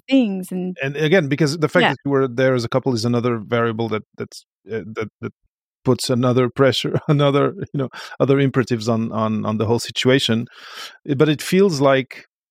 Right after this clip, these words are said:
Speaker 2: where I wanna, uh, get is, one, when you're choosing the, a place to go, uh, get,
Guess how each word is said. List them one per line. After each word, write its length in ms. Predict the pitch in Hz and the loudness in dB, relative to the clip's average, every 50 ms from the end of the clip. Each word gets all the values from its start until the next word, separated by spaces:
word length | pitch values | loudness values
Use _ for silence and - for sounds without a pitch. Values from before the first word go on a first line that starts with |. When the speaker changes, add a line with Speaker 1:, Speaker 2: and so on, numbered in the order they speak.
| _ _ _ _ _ _ _ _ _ _ _ _ _ _ _ _ | _ _ _ _ _ _ _ _ _ _ _ _ _ _ _ _
Speaker 2:
where 220 | - 165 180 202 208 | 0 4 6 6 6
I 60 | 190 | 6
wanna, 240 | 170 170 160 151 131 - _ | 4 2 0 0 -2 -4 _
uh, 60 | - 131 | -8 -4
get 260 | 110 135 151 147 - - | 0 0 0 0 -2 -4
is, 340 | 135 131 127 113 110 - - _ _ | -4 -4 -4 -4 -8 -12 -16 _ _
one, 320 | - 143 151 165 180 170 - _ | -6 -2 -2 0 0 -2 -4 _
when 120 | 165 170 | -4 -2
you're 100 | 170 165 151 | -2 -2 -4
choosing 440 | - - - 190 180 139 131 120 113 | -4 -2 0 0 0 0 -2 -2 -2
the, 180 | 117 117 107 104 - - | -4 -6 -8 -10 -12 -14
a 40 | - | -12
place 420 | - - 127 123 123 - - - - _ _ _ | -6 -4 -2 -2 -2 -4 -8 -12 -16 _ _ _
to 100 | - 113 | -8 -6
go, 460 | 95 110 113 113 110 113 123 135 135 - _ _ _ _ _ _ _ _ _ _ _ | -2 2 2 2 2 2 0 -4 -8 -10 _ _ _ _ _ _ _ _ _ _ _
uh, 480 | - 131 131 131 131 131 131 127 127 120 - _ _ _ _ _ _ _ _ _ _ _ _ _ _ - 120 160 _ _ | 4 6 6 6 6 6 6 4 2 0 -2 _ _ _ _ _ _ _ _ _ _ _ _ _ _ -16 -16 -16 _ _
get, 120 | - 170 | -2 -2